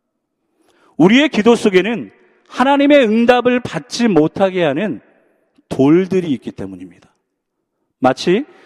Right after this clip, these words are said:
그 맛있는 밥 속에 돌들이 숨어 있는 것처럼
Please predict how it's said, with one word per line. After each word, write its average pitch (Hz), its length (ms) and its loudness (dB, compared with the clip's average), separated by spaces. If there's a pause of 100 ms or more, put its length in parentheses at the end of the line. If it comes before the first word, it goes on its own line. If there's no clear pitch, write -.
(160)
그 - 120 0
맛있는 208 640 0
밥 175 220 -4
속에 202 420 -2 (380)
돌들이 175 540 2
숨어 190 340 -6
있는 123 200 -8
것처럼 117 540 -10